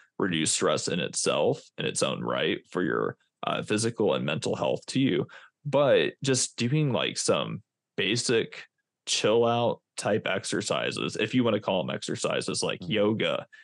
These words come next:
Speaker 1: and just breathing in, breathing
Speaker 2: Mm-hmm.
Speaker 1: out, putting on some meditation music, maybe having some lavender oil or some other essential oils just nearby,
Speaker 2: Mm-hmm.
Speaker 1: and just having that just in the room,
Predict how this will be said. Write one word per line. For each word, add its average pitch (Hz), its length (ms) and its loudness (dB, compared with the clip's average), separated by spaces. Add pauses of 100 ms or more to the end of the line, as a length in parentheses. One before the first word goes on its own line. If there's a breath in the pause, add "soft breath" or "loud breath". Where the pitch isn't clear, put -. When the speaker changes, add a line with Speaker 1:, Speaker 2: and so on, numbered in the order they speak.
(200 loud breath)
Speaker 1:
and 101 180 0
just 107 400 0 (840)
breathing 98 380 2
in, 120 320 0
breathing 104 340 0
Speaker 2:
Mm-hmm. 82 140 -2
Speaker 1:
out, 110 280 0 (200 soft breath)
putting 127 240 2
on 127 120 2
some 101 180 0
meditation 104 680 0
music, 120 540 0
maybe 123 280 2
having 117 280 0
some 87 240 0
lavender 95 520 0
oil 110 520 2
or 95 300 0 (220 loud breath)
some 104 200 0
other 107 280 4
essential 92 480 0
oils 85 480 0
just - 280 -2
nearby, 90 720 -2 (200 loud breath)
Speaker 2:
Mm-hmm. 98 120 -8 (100)
Speaker 1:
and 98 160 0
just 90 180 0
having 101 420 0
that 69 280 -4
just - 260 -6
in 101 140 2
the 101 100 4
room, 107 540 0